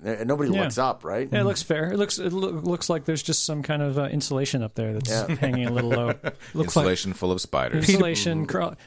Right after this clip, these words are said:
Speaker 2: but it's keeping away the, the bothersome insects.
Speaker 3: Mm,
Speaker 2: If they
Speaker 3: yeah.
Speaker 2: stay up there, I'm, I would be fine with that.
Speaker 3: Looks like a dormitory that Peter Parker was rather lonely in. <laughs>
Speaker 1: Oh, there you go.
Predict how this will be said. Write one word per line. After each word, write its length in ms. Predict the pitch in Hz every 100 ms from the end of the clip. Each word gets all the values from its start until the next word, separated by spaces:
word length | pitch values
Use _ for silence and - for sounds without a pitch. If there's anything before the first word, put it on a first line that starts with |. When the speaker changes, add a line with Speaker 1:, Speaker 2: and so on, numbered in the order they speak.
| -
Speaker 2:
but 120 | 190
it's 140 | 185
keeping 340 | - 226 202 202
away 220 | 190 185
the, 280 | 156 151 139
the 100 | 135
bothersome 460 | 135 147 220 - 135
insects. 480 | 113 120 127 170 160
Speaker 3:
Mm, 260 | 165 135 127
Speaker 2:
If 120 | 151
they 80 | 147
Speaker 3:
yeah. 20 |
Speaker 2:
stay 240 | 123 208
up 80 | 226
there, 180 | 190 170
I'm, 160 | 185 160
I 120 | 143
would 80 | 180
be 60 | 160
fine 200 | 165 147
with 100 | 120
that. 220 | - -
Speaker 3:
Looks 160 | 180 -
like 200 | 170 -
a 140 | 131
dormitory 560 | 135 151 156 143 143 127
that 180 | 120 -
Peter 200 | - 135
Parker 400 | 131 131 127 127
was 380 | 117 117 - - - -
rather 320 | 127 127 120
lonely 420 | 117 131 123 117
in. 180 | 110 113
<laughs> 40 | - 165 - -
Speaker 1:
Oh, 300 | 110 113 110
there 280 | 104 107 104
you 40 |
go. 340 | 95 95 95